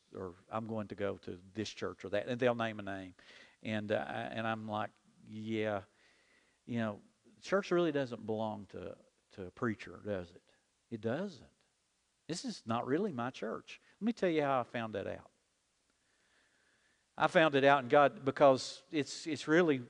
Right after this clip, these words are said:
you know, there, there's a fine line in, in being my church and you, and being a, a person that has to be in control of everything, okay? That becomes the hangnail. But, uh,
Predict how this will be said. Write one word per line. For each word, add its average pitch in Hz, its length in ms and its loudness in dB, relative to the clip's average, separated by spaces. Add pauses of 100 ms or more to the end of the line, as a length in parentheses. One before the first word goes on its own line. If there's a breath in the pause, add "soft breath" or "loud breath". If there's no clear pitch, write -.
(120)
you 143 120 -2
know, 123 120 6
there, 147 220 2
there's 156 280 2
a - 40 -6
fine 214 340 6
line 180 380 6
in, 131 240 -2
in 143 140 -4
being 139 260 0
my 170 220 4
church 117 400 0
and 123 180 -6
you, 143 80 -6 (100)
and 123 160 -2
being 135 220 0
a, 113 80 -8 (240)
a 107 120 -6
person 131 420 0
that - 100 -12 (300)
has 147 220 8
to 143 60 -12
be 143 120 2
in 120 80 -4
control 190 360 6
of 107 100 2
everything, 95 420 -4 (160)
okay? 160 280 -2 (1300)
That 147 140 2
becomes 139 320 0
the 117 80 0
hangnail. 139 640 -2 (1700)
But, 139 340 6
uh, 120 240 4